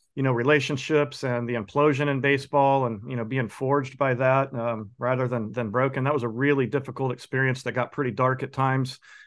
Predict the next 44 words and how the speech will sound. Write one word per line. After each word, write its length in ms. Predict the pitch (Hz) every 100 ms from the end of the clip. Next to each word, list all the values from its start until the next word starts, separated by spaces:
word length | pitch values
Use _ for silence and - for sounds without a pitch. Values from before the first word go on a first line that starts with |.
| _ _
but 100 | 160
I 40 |
learned 180 | 160 196
a 40 | 180
lot 140 | 175
about 220 | 175 175
myself. 520 | 147 131 165 160 165
I 40 | -
found 300 | 160 151 123
God 320 | 143 147 131
through 240 | 151 151
it 120 | 151 151 _ _ _ _ -
and, 400 | 127 127 123 123
um, 360 | 123 123 117 101
became 340 | 139 151 147
more 160 | 143 147
capable 520 | 139 151 139 127 127
from 260 | - 151 139
it. 180 | 120 - _
And 520 | 135 131 131 131 120 - _ _
so, 360 | - 151 135 127
you 100 | 127
know, 100 | 127
that 160 | 143
led 220 | 143 139 131
to, 300 | 143 131 131
to 160 | 135
that. 180 | 139 143
So 100 | 160
having 240 | 180 202
had 160 | 175 185
that 140 | 175
experience 500 | 151 - 165 165 143
prior, 600 | - 151 151 156 143 131 - - _ _ 147
I 60 |
think, 280 | 135 151 131 139
really 260 | 156 156
helped 300 | 135 151 147
in 100 | 131
terms 260 | 127 147 135
of 80 | 127
my 100 | 123
motivation, 680 | 139 139 120 151 139 139
because 520 | 123 131 143 135 131